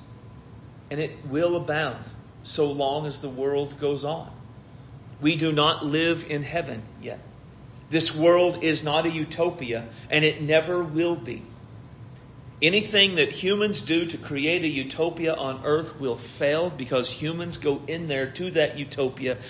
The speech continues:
and take their wickedness and their injustice with them. So long as life goes on, evil and injustice will go on. Evil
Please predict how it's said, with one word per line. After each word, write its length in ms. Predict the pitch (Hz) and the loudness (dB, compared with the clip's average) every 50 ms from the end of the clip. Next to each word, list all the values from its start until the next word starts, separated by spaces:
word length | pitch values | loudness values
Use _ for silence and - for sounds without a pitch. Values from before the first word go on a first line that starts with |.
| - - - | -14 -8 -2
and 160 | - 131 131 | -2 -2 0
take 320 | - 156 139 135 - - - | 4 2 2 2 2 4 6
their 200 | 147 147 170 170 | 8 8 8 8
wickedness 720 | 151 151 160 156 - 151 135 127 139 135 120 - - - - - - | 4 2 0 0 0 -4 -4 -2 -2 -4 -4 -4 -10 -12 -14 -10 -4
and 160 | 127 123 123 | -2 2 6
their 180 | 131 143 151 160 | 8 10 10 10
injustice 800 | 156 165 156 147 123 139 131 127 - - - 139 123 - - - - - - - - - - - | 8 4 -2 -2 0 0 0 -2 -2 -6 -6 -6 -6 -6 -8 -14 -14 -16 -18 -18 -20 -20 -14 -6
with 280 | - 127 123 120 - - | -2 -2 0 -2 -2 -6
them. 120 | - - - - - - - - - - - - - - - - - - - - - - - - - | -12 -14 -14 -18 -18 -20 -20 -20 -20 -20 -20 -20 -20 -20 -20 -20 -18 -18 -18 -18 -18 -18 -18 -10 -4
So 320 | - - - 180 190 196 | 0 6 8 10 10 10
long 420 | 196 190 190 190 185 190 185 180 - | 10 10 10 10 10 8 6 6 4
as 220 | 147 131 127 127 | 4 2 2 -2
life 440 | 131 127 131 147 160 175 190 180 - - | -2 0 4 6 8 8 8 6 2 0
goes 300 | 143 175 180 180 170 151 | 4 6 6 6 6 4
on, 420 | - - 156 151 139 127 117 107 110 - - - - - - - - - - - - - | 0 0 2 2 2 0 -2 -4 -6 -10 -14 -18 -18 -18 -20 -20 -20 -20 -20 -12 -4 0
evil 540 | 143 160 175 175 156 170 170 170 165 170 - - - - | 2 2 2 2 2 2 0 0 0 -6 -12 -8 -2 0
and 120 | 139 139 | 2 2
injustice 760 | 139 139 135 120 147 147 147 147 - - 131 113 - - - | 2 2 2 4 6 6 6 4 0 -4 -4 -4 -4 -4 -4
will 100 | 123 123 | -4 -4
go 300 | 110 - 123 113 113 110 | -4 -2 0 0 0 0
on. 200 | 110 110 - 87 - - - - - - - - | -2 -4 -6 -10 -12 -16 -16 -16 -16 -14 -4 0
Evil 580 | 143 160 180 190 151 170 165 160 156 - - | 2 4 4 4 4 4 2 2 2 0 -8